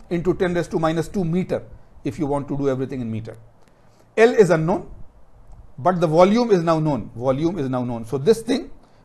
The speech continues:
pi ten square L by four is equal to so much.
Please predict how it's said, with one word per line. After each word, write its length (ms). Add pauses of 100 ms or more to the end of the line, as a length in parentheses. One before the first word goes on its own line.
(120)
pi 320 (120)
ten 220
square 400
L 140
by 140
four 240
is 120
equal 260
to 140
so 160
much. 200